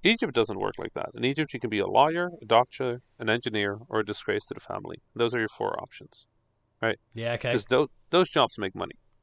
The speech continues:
Speaker 1: And money is how you become independent. Money is how you prove your worth. Money is how you prove that you're ready for an adult life. So for me, from
Speaker 2: It's
Speaker 1: a
Speaker 2: that
Speaker 1: young
Speaker 2: status
Speaker 1: age,
Speaker 2: thing, right?
Speaker 1: that was important. That's how you prove
Speaker 2: Yeah.
Speaker 1: that you're, you're an individual. Um,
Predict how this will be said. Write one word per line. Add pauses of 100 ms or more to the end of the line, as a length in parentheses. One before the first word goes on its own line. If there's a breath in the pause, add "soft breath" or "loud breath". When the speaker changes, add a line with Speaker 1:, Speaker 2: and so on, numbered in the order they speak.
(500 soft breath)
Speaker 1:
And
money (640)
is
how
you
become
independent.
Money
is
how
you
prove
your
worth.
Money
is
how
you
prove
that
you're
ready
for
an
adult
life.
So
for
me, (640)
from
Speaker 2:
It's
Speaker 1:
a
Speaker 2:
that
Speaker 1:
young
Speaker 2:
status
Speaker 1:
age,
Speaker 2:
thing,
right? (880)
Speaker 1:
that
was
important. (280)
That's
how
you
prove
Speaker 2:
Yeah.
Speaker 1:
that
you're,
you're
an
individual. (840)
Um,